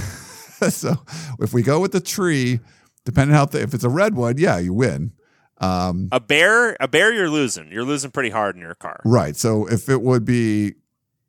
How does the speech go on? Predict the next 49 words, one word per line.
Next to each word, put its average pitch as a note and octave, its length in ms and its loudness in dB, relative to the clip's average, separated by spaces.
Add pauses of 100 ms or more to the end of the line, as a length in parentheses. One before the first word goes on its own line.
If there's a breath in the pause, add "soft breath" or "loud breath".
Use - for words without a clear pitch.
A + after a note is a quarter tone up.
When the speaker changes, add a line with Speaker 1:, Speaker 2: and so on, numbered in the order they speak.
(200)
Speaker 1:
so A2 160 0
the G#2 100 0
go-, B2+ 140 -4
is A2 120 2
a A2+ 60 4
golden D#3 380 2
bear, D3+ 340 2
like, G#2 320 0 (240)
a F#2+ 60 0
bigger A#2+ 320 0
bear D3 380 2
or G2 80 0
a - 20 -2
smaller A2 360 -4
bear? B2 520 -2 (460 soft breath)
Speaker 2:
I, D#3+ 260 4
I F#3+ 40 4
think B3+ 220 -4
any F3+ 220 0
bear, B2+ 500 0
I A#2+ 40 -8
think E3 160 -4
any F3 200 -2
bear, A2 580 -2 (140)
you're A#2 100 -8
gonna B2+ 140 -2
have G#2+ 120 -2
some C#3 100 4
Speaker 1:
Isn't C#3 60 -2
the E3+ 60 0
Speaker 2:
trouble. B2 140 2
Speaker 1:
Bruin F3+ 220 2
a, D3+ 40 2
Speaker 2:
Like, B2 180 -2
even, F3+ 220 -6
like, D#3+ 160 -4
a C3 60 4
baby A#2+ 340 -2
Speaker 1:
is B2+ 80 4
Speaker 2:
bear. C3 100 0
Speaker 1:
a - 40 -2
Bruin E3 240 2
a C#3+ 40 0
baby D3 300 -2
bear? A#3 240 0
Is C3 80 0
a A2+ 80 0
smaller A#2+ 320 0
bear? D#3+ 320 -2